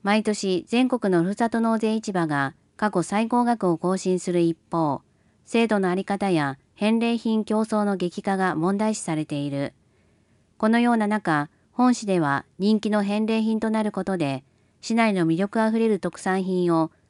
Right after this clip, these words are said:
全国に向けて発信する絶好の機会と捉え、この制度を大いに活用し、その認知度や魅力度を大きく向上させたいと考えている。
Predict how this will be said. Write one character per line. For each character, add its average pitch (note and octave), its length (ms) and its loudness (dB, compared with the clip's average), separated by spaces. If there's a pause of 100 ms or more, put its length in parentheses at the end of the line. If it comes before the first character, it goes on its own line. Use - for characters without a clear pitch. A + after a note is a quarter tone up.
(180)
全 B3 200 2
国 A#3 220 0
に F3 80 2
向 D#3+ 100 2
け E3+ 120 -4
て E3+ 100 -4
発 D#3+ 220 -4
信 G#3+ 200 -2
す G#3 120 -6
る F#3+ 140 0
絶 E3+ 240 -4
好 A#3 200 0
の A#3 100 0
機 - 100 -16
会 A#3 220 0
と E3 100 -4
捉 D#3+ 300 -2
え、 C#3 180 -4 (580)
こ G3+ 120 0
の G#3+ 180 4
制 A#3 240 -2
度 G3 160 2
を D#3 240 2
大 A#3+ 200 4
い B3 80 6
に F#3+ 120 2
活 D3 260 -6
用 E3+ 180 2
し、 D3+ 320 -4 (480)
そ G3 160 0
の G3 160 2
認 G#3+ 200 2
知 A#3 140 -2
度 G#3 120 2
や E3 140 0
魅 E3 120 0
力 A3+ 240 -2
度 F#3+ 160 2
を C#3+ 200 -2 (300)
大 A#3+ 180 4
き A#3 140 -2
く D3+ 220 0
向 G3+ 200 0
上 G#3+ 200 2
さ G#3+ 120 -6
せ G#3+ 120 -8
た A3 120 0
い A3 80 -2
と E3 120 -4
考 F3 260 -2
え F3 140 -2
て D3 80 -8
い C#3 160 -6
る。 C3+ 240 -8